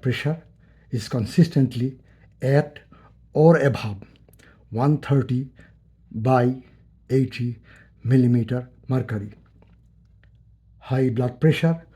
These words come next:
or hypertension in an adult means the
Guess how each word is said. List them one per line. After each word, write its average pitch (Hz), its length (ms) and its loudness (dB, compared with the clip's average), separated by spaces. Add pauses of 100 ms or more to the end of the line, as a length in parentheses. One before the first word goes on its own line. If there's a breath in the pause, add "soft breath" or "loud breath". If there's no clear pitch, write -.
(200 soft breath)
or 123 80 -6
hypertension 131 800 0 (1700 soft breath)
in 151 120 6
an 143 200 10
adult 127 280 0 (200)
means 143 320 6 (1500)
the 113 120 -6